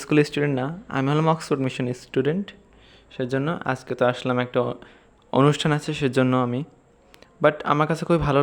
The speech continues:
লাগলো, এটা খুবই সুন্দর, আমাদের অক্সফোর্ড মিশনের মতনই অনেক। আজকের এই বিশ্বসাহিত্যিক অনুষ্ঠানে বরিশালের বিভিন্ন স্থান থেকে অনেক স্টুডেন্টরা চলে আসছে। আপনারা হয়তো বা দেখেই বুঝতে পারতেছেন,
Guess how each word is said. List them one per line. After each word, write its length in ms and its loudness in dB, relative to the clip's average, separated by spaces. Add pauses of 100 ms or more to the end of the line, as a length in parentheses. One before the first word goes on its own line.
লাগলো, 220 2 (300)
এটা 180 -4
খুবই 160 -2 (100)
সুন্দর, 360 2 (600)
আমাদের 280 6
অক্সফোর্ড 340 2
মিশনের 380 2
মতনই 380 2
অনেক। 180 -4 (540)
আজকের 340 4
এই 80 4
বিশ্বসাহিত্যিক 560 4
অনুষ্ঠানে 380 2 (400)
বরিশালের 480 6
বিভিন্ন 240 2 (160)
স্থান 160 2 (100)
থেকে 180 4 (140)
অনেক 160 2 (120)
স্টুডেন্টরা 480 2
চলে 160 4 (100)
আসছে। 240 -4 (500)
আপনারা 260 2
হয়তো 200 4
বা 140 6
দেখেই 340 2
বুঝতে 240 -6
পারতেছেন, 440 -6